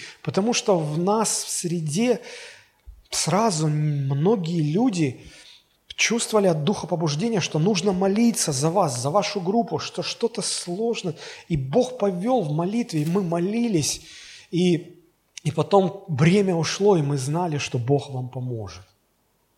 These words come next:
И апостол говорит: «Да». И посмотрите, как он начинает, восьмой стих. «Не хотим оставить вас, братья, в неведении». Вы молились, не зная, что, что мы,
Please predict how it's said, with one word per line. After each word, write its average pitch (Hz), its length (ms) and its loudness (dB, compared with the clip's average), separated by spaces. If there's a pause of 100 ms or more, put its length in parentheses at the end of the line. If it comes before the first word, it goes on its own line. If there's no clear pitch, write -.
(480)
И 127 60 -8
апостол 127 400 -8
говорит: 117 280 -6 (760)
«Да». - 480 -10 (500)
И 131 40 -18
посмотрите, 156 360 0
как 135 160 0
он 127 80 -2
начинает, 123 560 -2
восьмой 123 260 -4
стих. - 240 -6 (340)
«Не 143 160 2
хотим 190 520 -2
оставить 143 560 -4
вас, 120 160 -4
братья, 127 380 -4
в 107 100 -6
неведении». 107 840 -4 (500)
Вы 143 180 4
молились, 165 540 2
не 156 180 4
зная, 156 520 2
что, - 300 -6
что - 320 -4
мы, 127 200 -2